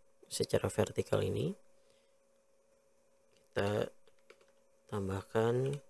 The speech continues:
limit untuk sumbu Y-nya. Misal dia paling besar nol koma empat, paling kecil minus nol koma empat, kita ganti menjadi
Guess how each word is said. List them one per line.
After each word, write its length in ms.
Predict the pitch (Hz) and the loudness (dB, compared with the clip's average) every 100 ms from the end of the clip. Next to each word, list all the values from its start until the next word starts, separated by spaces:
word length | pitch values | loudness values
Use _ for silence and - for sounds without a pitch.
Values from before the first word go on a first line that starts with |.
| - _ _ - - | -20 _ _ -8 0
limit 480 | 110 117 120 135 - - | 4 6 6 6 2 -4
untuk 480 | 107 110 - 117 - - _ _ _ _ _ _ _ _ - _ _ _ _ _ _ | -2 -2 0 0 0 -14 _ _ _ _ _ _ _ _ -20 _ _ _ _ _ _
sumbu 400 | - 113 104 113 | 2 2 4 2
Y-nya. 480 | 110 113 - 95 - - - _ _ _ _ _ _ _ 117 | 4 2 2 -2 -4 -14 -20 _ _ _ _ _ _ _ -2
Misal 560 | 107 - 113 117 123 | 0 2 4 6 6
dia 400 | 120 120 127 123 | 8 8 8 4
paling 640 | - 120 110 104 104 110 120 - - _ _ _ _ _ _ _ _ _ _ _ - | 4 4 4 2 0 -4 -6 -12 -20 _ _ _ _ _ _ _ _ _ _ _ -6
besar 480 | 113 110 - 123 117 | 0 4 6 6 8
nol 240 | 107 101 | 6 6
koma 240 | 107 101 101 | 4 4 2
empat, 480 | 98 123 139 147 - - | 2 2 2 0 -4 -2
paling 160 | 101 98 | 0 0
kecil 320 | 101 - 107 | 0 4 4
minus 400 | 107 104 - 107 | 4 0 0 0
nol 160 | 98 | 0
koma 320 | 95 104 98 98 | 0 -2 -2 -4
empat, 400 | - 120 127 - - - _ _ _ _ _ _ - | -2 0 0 -4 -14 -20 _ _ _ _ _ _ -6
kita 320 | 104 - 95 | -4 0 0
ganti 400 | 95 95 98 110 | 0 0 0 2
menjadi 560 | 113 104 98 98 113 | 2 2 2 2 0